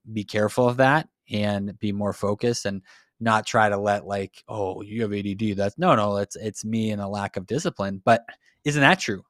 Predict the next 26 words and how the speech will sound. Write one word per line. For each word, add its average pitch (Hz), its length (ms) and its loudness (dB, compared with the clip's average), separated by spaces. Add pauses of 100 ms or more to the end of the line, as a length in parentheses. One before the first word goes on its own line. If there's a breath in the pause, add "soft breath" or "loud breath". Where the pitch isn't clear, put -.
(100)
I 117 80 -2
mean, 113 140 2
I, 117 200 4
I 110 160 2
bet 113 300 0
you 107 40 -10
too, 139 200 -4
Matt, 107 240 -2
like, 113 120 -6
the 110 80 -8
same 123 240 -2
way 117 160 2
of 104 120 -2
church 117 240 -2
attendance, 120 480 -2 (420 loud breath)
you 175 220 2
could 131 320 4
be 131 500 6 (1000 soft breath)
in 220 220 10
the 160 80 10
house 156 340 6
of 120 140 0
God 127 460 8 (640 soft breath)
and 131 160 -2
say, 175 140 6
"Oh, 185 100 10